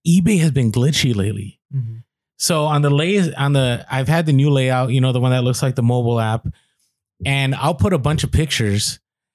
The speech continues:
Speaker 1: and then what happens is the listing, the, like, it says, "Whoops, something went wrong," and the listing disappears, and I have to recreate it. Or I put pictures to upload, and it's just loading forever. And it's not my Wi-Fi 'cause I've, you know, I've used different Wi-Fi. I've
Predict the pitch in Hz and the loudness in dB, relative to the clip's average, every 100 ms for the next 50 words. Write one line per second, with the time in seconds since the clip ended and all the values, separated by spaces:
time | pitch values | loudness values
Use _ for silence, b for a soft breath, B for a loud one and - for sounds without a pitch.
0 | _ - 127 120 151 160 160 135 110 147 | _ -2 0 2 2 2 2 0 0 -2
1 | 170 160 127 123 120 113 107 - _ _ | 0 0 2 2 2 2 -2 -8 _ _
2 | _ _ _ _ 135 123 131 - 120 131 | _ _ _ _ -4 0 0 0 0 0
3 | - _ 139 131 117 110 113 127 127 113 | -6 _ -6 -2 -2 -2 -4 -4 -2 2
4 | 175 208 - - - _ 143 147 139 131 | 2 2 -2 -4 -6 _ 0 2 2 2
5 | 143 135 117 113 - _ _ _ - 127 | 0 2 0 -2 -6 _ _ _ -2 0
6 | 120 127 - 113 - 107 127 98 92 - | 2 0 0 0 0 -2 -2 -2 -4 -10
7 | _ - 117 113 113 117 - 113 101 95 | _ -4 -2 0 0 0 -4 -4 -4 -6
8 | - _ _ _ _ _ 202 196 151 135 | -10 _ _ _ _ _ 0 2 2 0
9 | 135 - _ _ _ _ _ _ - 147 | -2 -6 _ _ _ _ _ _ -6 -2
10 | 139 139 165 175 - 135 - 156 - 123 | -2 -2 -2 0 -2 -2 -2 -2 0 0
11 | 120 - 120 120 131 - 113 110 120 113 | 0 0 0 0 -2 -2 -2 0 2 2
12 | 113 104 95 87 - _ _ _ _ _ | 0 -2 -2 -8 -12 _ _ _ _ _
13 | 127 131 - 147 160 151 139 139 139 131 | -4 -2 0 0 0 2 2 0 0 -2
14 | 131 123 120 117 - 127 120 107 110 131 | 0 -2 0 -2 0 0 2 0 2 2
15 | 127 127 117 110 143 156 151 139 135 123 | 2 0 -2 0 0 0 0 -2 0 0
16 | 107 | -2